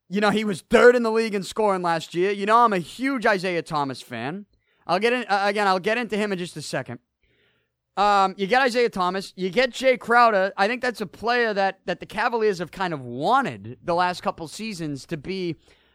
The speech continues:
you know, the defensive presence that, you know, they would love to have on their team. And, uh, and the Brooklyn pick. All right, the players, Isaiah Thomas, Crowder,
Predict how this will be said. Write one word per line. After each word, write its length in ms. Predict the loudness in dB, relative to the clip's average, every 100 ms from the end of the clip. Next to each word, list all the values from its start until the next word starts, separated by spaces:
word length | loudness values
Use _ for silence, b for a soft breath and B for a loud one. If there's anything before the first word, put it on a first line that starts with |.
| b
you 120 | -4
know, 100 | -2
the 140 | -2 -4
defensive 680 | -6 -6 -4 -6 -6 -12
presence 800 | -4 0 0 0 -8 -10 -12 -14 _ _ _
that, 380 | -2 0 0 -2 _ _ _ _ _ _ -10
you 100 | -4
know, 160 | -4
they 180 | -2 -2
would 200 | 0 -2
love 840 | -4 2 8 8 8 0 -20 -20 _ _
to 80 | -8
have 280 | -2 -2 0
on 140 | -4
their 120 | -6 -10
team. 480 | -12 -12 -12 -12 -14 _ _ _ _ _ _ _
And, 260 | -4 -2 2
uh, 600 | 6 6 6 4 4 0 _ _ -6
and 180 | 0 0
the 60 |
Brooklyn 380 | 2 0 -2 -8
pick. 260 | -8 -14 -16 _ 2
All 160 | 6
right, 220 | 6 4 -2 _ _ _ -10
the 80 |
players, 480 | -6 0 2 2 -4 -6
Isaiah 300 | -2 0 0
Thomas, 480 | 0 0 0 -6 -10
Crowder, 500 | 2 4 6 4 0